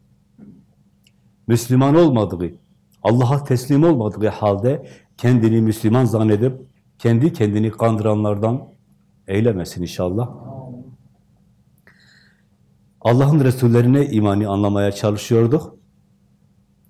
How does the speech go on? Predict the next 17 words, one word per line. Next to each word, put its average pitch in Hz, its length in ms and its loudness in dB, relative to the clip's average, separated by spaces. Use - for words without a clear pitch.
Resulullah 151 380 4
Efendimiz'i 104 880 0
en 156 220 4
güzel 101 420 0
kim 175 200 2
anlatır? 110 640 0
Allah. 123 480 -2
Kitabında 120 880 0
ona 127 300 4
nasıl 135 300 2
muamele 104 560 2
ettiğini, 101 680 -4
ona 127 280 2
nasıl 131 360 0
bir 110 100 2
vasıf 117 560 0
verdiğini, 101 760 -2